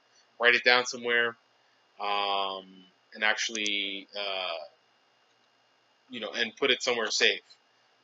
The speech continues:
uh, so that if in case you forget it, you can always remember it. You know, you can always refer back to where we wrote it down. Um,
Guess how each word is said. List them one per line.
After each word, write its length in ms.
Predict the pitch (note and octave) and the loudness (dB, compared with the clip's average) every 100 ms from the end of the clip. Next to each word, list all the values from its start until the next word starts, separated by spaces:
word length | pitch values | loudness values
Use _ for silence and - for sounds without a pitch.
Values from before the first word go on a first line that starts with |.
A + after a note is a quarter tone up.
| - | -14
uh, 60 | E2 | -10
so 180 | - A#2+ | -8 -4
that 140 | A2 G#2 - | -2 -4 -8
if 180 | G#2+ - | -16 -10
in 60 | |
case 240 | - B2 A#2 | -4 -4 -4
you 60 | |
forget 280 | A2 A2 C3 | 2 10 12
it, 120 | C3 - _ _ | 10 2 _ _
you 60 | - | -14
can 100 | G#2+ | -8
always 240 | G#2+ G#2 | -6 -8
remember 340 | G#2 G#2 G2+ G2+ | -8 -8 -4 -4
it. 120 | G2+ _ _ _ - | -4 _ _ _ -10
You 80 | C#3+ | -4
know, 60 | |
you 60 | A2 | -2
can 100 | A2 | -2
always 260 | G#2+ G#2 - | -2 -4 -8
refer 240 | G#2+ - G#2 | -10 -8 -2
back 240 | G2 F#2 - | -2 -2 -8
to 80 | F#2+ | -10
where 160 | F#2+ F#2 | -8 -8
we 80 | F#2 F#2 | -8 -8
wrote 120 | F#2+ | -10
it 100 | F#2 | -6
down. 200 | G2 G2 G2 _ _ _ _ _ _ _ _ _ _ _ F2+ | -6 -6 -10 _ _ _ _ _ _ _ _ _ _ _ -10
Um, 480 | F2+ F2 E2+ E2+ | -6 -4 -2 -4